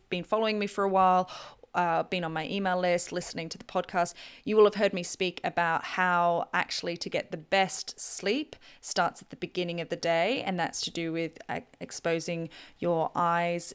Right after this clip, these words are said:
to light and triggering melatonin through the pineal gland. So first up, you've got the pineal gland, and that's responsible for melatonin. Then you've got the pituitary gland. Pituitary, this is really testing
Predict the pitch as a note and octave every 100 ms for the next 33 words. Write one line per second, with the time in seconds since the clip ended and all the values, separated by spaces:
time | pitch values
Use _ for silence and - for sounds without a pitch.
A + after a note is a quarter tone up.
0 | - - F3 F3 F#3 D4 D#4+ - - -
1 | - - _ - F3 F3 F3 E3+ - -
2 | F3+ E3 D#3+ D#3+ D#3+ E3 E3 D#3+ D#3+ -
3 | D#3+ D#3 D#3+ D#3+ D#3 - _ _ - E3
4 | D3+ - - - E3+ D3+ C#3 - - -
5 | _ - - G#3+ A3+ A3+ - - F3 -
6 | - - E3+ D#3 D#3+ D#3 F3+ A#3 - _
7 | _ _ _ _ - - F#3+ F3+ - F#3
8 | - D#3+ - - E3 - - - - F3+
9 | E3 E3 - - - - - - - -
10 | - - A#3 D#4 - D#4+ - - - -
11 | G3 F3+ - E3+ E3+ - E3 E3 F#3+ C#4+
12 | E4+ C4+ - - - C#4+ C4 C4+ - -
13 | - - G3 A3 C4+ C#4 C#4+ G3+ F#3+ A#3
14 | C#4+ C4+ G#3+ G#3+ - B3+ - F3 F3+ F3+
15 | F#3